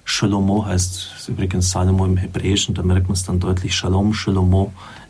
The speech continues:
enthalten ist. Der Herr hatte David verheißen,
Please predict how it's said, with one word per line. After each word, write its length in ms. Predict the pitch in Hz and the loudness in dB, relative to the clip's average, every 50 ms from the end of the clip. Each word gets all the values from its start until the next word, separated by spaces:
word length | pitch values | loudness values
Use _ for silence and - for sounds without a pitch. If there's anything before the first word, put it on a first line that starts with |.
| - | -2
enthalten 580 | 107 95 90 90 95 92 92 92 90 - - - - | 0 0 2 2 2 2 2 4 2 2 0 0 -2
ist. 340 | 95 90 - - - - - - - - - - - - _ - | -4 -4 -4 -4 -8 -12 -20 -20 -20 -20 -20 -20 -20 -10 _ -2
Der 100 | - 95 | 0 2
Herr 160 | 104 113 113 | 4 4 6
hatte 220 | 123 127 127 - - | 4 4 4 2 0
David 340 | 90 95 95 98 104 104 | 0 0 0 0 -2 -4
verheißen, 720 | - - 101 90 92 95 92 98 95 - - - 110 110 | -4 -6 -6 -4 -2 -2 0 0 -2 0 0 0 0 0